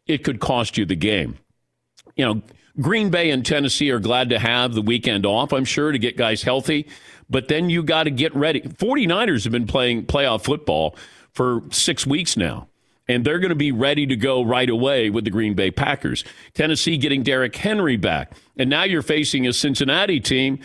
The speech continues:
They're young. They don't know any better. They're gonna be ready to go, fired up. And, you know, that's where you wanna make sure that you're mentally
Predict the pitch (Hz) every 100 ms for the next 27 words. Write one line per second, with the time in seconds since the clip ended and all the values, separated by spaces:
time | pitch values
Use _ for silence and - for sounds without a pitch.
0 | - - 117 160 220 160 165 202 131 123
1 | 190 180 143 147 202 139 98 92 71 -
2 | 101 175 185 139 120 143 160 127 110 151
3 | 180 - 123 160 165 151 170 143 - _
4 | _ - 104 110 113 110 110 - - 139
5 | 117 139 165 - 160 139 135 - - 151
6 | 190 165 180 147 - 185 175 131 127 139
7 | 139 120 - - _ _ _ - - 139
8 | 156 233 190 120 92 80 90